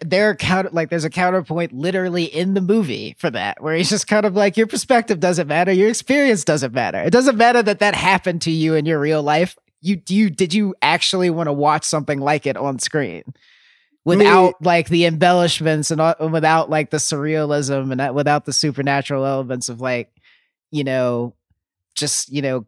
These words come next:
Speaker 1: corner coaches manifesting in the house suddenly.
Speaker 2: Yeah. I didn't wanna see two people to be cruel to each other. Well, it wasn't even cruel to each, it was really, it, it feels bad even calling it that, 'cause it, it really is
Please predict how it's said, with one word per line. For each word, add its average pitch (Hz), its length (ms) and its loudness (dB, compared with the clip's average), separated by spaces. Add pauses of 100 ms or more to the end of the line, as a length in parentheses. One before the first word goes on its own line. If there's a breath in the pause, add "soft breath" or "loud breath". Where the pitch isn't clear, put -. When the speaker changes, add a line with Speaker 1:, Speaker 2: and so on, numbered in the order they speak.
(100)
Speaker 1:
corner 156 360 0
coaches 143 480 -2
manifesting 139 760 -2
in 120 100 -8
the 104 80 -6
house 131 280 -2
suddenly. - 640 -10
Speaker 2:
Yeah. 117 500 0 (180)
I 165 100 2
didn't 214 300 0
wanna 185 180 2
see 165 220 -8
two 160 180 -6
people 131 320 -4
to 117 100 -4 (220)
be 131 140 -6
cruel 117 420 -4
to 110 140 -16
each 107 240 -10
other. 95 400 -6 (560)
Well, 262 160 4
it 320 100 2
wasn't 339 240 -2
even 269 200 0
cruel 262 240 0
to 247 40 -2
each, 214 220 0
it 220 80 0
was 220 200 -4
really, 262 260 -4
it, 208 220 -6
it 214 140 -6
feels 285 240 -2
bad 170 300 -2
even 143 180 0
calling 151 360 -2
it 113 120 -6
that, 120 240 -2
'cause 117 160 -2
it, 127 160 -6
it 131 180 -8
really 180 360 -2
is 120 580 0